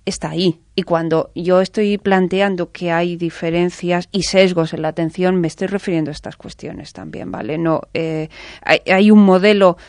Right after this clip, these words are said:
de cuerpo que es el que se ha priorizado, que desde el que se ha definido, desde el que se ha construido la biomedicina, que es el modelo de cuerpo masculino,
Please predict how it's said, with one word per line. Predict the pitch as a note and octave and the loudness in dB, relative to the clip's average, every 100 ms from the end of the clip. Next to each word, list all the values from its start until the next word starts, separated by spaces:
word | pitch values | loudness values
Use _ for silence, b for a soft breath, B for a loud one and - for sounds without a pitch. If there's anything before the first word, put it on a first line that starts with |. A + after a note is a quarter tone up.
| B | B
de | F#3+ | -4
cuerpo | - G3+ G3+ F3+ F3+ E3 _ | 2 4 4 4 0 0 _
que | - G3+ | -6 -6
es | C4 | -4
el | F3 E3 | -8 -8
que | E3+ | -8
se | - E3+ | -2 -4
ha | |
priorizado, | E3 E3 D#3 D#3+ - F#3 F#3 D#3+ | -2 -4 -4 -6 -4 -2 0 -2
que | - D#3+ - - | -6 -10 -10 -12
desde | F3 F3 - | -2 -2 0
el | D#3+ | -2
que | D#3+ | -2
se | D#3+ E3+ | -4 -2
ha | E3+ | -2
definido, | F3+ - F3 G3 F3+ | -2 -4 -4 -2 -4
desde | D#3+ - | -4 -4
el | D#3+ D#3 | -6 -4
que | D#3+ | -4
se | E3+ | -2
ha | D#3+ | -2
construido | F3 - F3 E3 D#3+ | -4 -2 -2 0 -2
la | D#3 | -4
biomedicina, | D#3+ D#3 D#3 D#3 G3+ F3 | -4 -6 -6 -8 -10 -10
que | E3 | -10
es | D#3 | -12
el | D#3+ | -6
modelo | D#3+ D3+ E3 | -4 -4 2
de | F3+ | 2
cuerpo | F3 F3+ - | 4 0 0
masculino, | F#3 E3+ - F3 G#3+ C4 | -2 -4 -6 -6 -2 -2